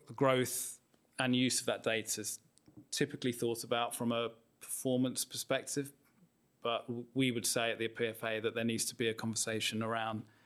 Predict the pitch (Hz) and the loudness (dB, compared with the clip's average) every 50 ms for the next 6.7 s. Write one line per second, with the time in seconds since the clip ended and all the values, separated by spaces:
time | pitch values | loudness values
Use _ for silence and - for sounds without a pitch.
0 | _ _ _ - - 123 113 110 113 - - 117 110 110 110 120 117 117 120 113 | _ _ _ -2 -2 0 0 0 0 0 0 0 -2 0 0 0 2 2 2 2
1 | 107 107 110 110 110 107 - - - - - - _ _ - 107 - - 98 95 | 2 0 0 0 -2 -6 -12 -12 -12 -12 -12 -14 _ _ -12 -10 -6 -6 -2 0
2 | - - 107 117 - - - - _ _ _ _ _ _ _ _ _ _ _ _ | 0 -2 -2 -6 -8 -10 -12 -12 _ _ _ _ _ _ _ _ _ _ _ _
3 | _ _ _ - - _ _ _ _ _ _ _ _ - - 117 - - - - | _ _ _ -20 -20 _ _ _ _ _ _ _ _ -6 -6 -6 -2 0 2 4
4 | 143 131 139 147 135 143 - 123 113 113 - - 107 107 107 107 107 - 101 101 | 4 4 4 4 2 4 2 0 0 0 -2 -2 -2 0 0 -2 -2 -4 -4 -2
5 | 101 101 101 107 117 _ - _ _ _ _ _ _ _ - 107 104 104 107 - | -2 -2 -4 -8 -12 _ -20 _ _ _ _ _ _ _ -6 -6 -4 -6 -4 0
6 | - 107 104 104 101 - - 107 98 95 98 - - - | 0 0 0 0 -2 -2 -2 -2 -2 -2 -4 -6 -8 -10